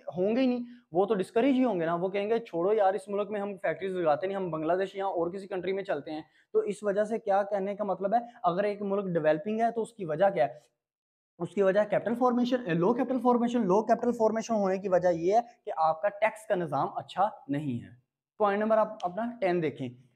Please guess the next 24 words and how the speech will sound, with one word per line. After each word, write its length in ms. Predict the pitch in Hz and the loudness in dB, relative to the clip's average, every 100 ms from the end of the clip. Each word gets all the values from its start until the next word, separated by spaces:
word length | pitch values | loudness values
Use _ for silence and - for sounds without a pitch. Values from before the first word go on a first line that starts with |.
| _ - | _ 2
Point 160 | 196 | 2
number 120 | 214 | 2
टेन 180 | 233 226 | 2 2
आपके 200 | 226 202 | 2 0
पास 180 | 208 208 | -2 -4
है 60 | - | -2
insufficient 960 | 247 247 - - 214 - 202 247 247 233 | 0 0 -2 -8 -6 -4 -4 -2 -2 -2
financial 580 | 175 165 170 170 226 233 | -2 -2 -4 -4 -6 -6
institution। 500 | 180 190 165 151 151 180 | -6 -6 -6 -8 -12 -16
इसका 200 | - 214 | -10 -8
मतलब 220 | 190 190 | -6 -6
क्या 140 | 160 | -6
है? 80 | 143 170 | -6 -6
Financial 500 | 147 143 147 196 190 | -6 -8 -10 -8 -8
institution 540 | 175 175 170 165 180 | -8 -10 -10 -8 -10
कौन 200 | 170 151 | -10 -10
से 120 | 151 | -8
आपके 220 | 131 - | -10 -8
होते 180 | 127 120 | -8 -8
हैं? 180 | 117 120 _ _ 139 | -12 -14 _ _ -4
जैसे 320 | 165 160 185 | -2 0 -4
financial 580 | 180 165 156 156 170 175 | -4 -6 -6 -8 -6 -4
institution 540 | 165 - 170 165 175 | -6 -6 -6 -6 -4
आपके 380 | 160 147 170 | -4 -4 -4